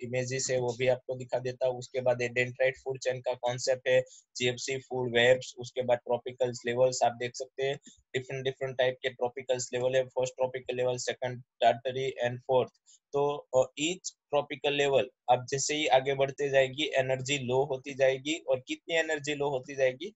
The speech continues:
टेन परसेंट। जैसे कि यहाँ first Tropical Level पे आपके पास thousand joule energy थी,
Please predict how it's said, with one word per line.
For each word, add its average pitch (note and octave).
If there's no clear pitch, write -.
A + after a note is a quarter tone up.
टेन B2+
परसेंट। A#2+
जैसे A#2+
कि B2+
यहाँ C3+
first C#3
Tropical C3+
Level C3
पे C3+
आपके B2
पास C3+
thousand C3
joule D3
energy C3+
थी, B2+